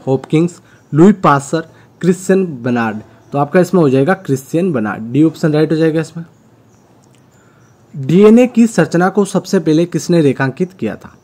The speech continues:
डीएनए की संरचना को मेघनाथ शाह, अलेक्जेंडर फ्लेमिंग, वाटसन एवं क्रिक,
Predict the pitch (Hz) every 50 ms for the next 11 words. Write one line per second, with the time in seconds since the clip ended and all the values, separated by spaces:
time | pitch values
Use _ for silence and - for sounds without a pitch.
0 | _ _ _ _ _ - _ _ _ _ 131 139 160 175 180 180 185 185 180 226
1 | 208 - 135 117 - - 110 104 104 - - 135 - _ _ - 135 156 165 156
2 | 165 190 190 190 190 - 143 127 131 175 - _ _ _ _ - 147 170 185 180
3 | - 147 147 147 147 165 165 160 - 123 120 117 117 127 143 - _ _ _ 120
4 | 127 135 143 - - 185 175 160 143 131 - - 127 131 131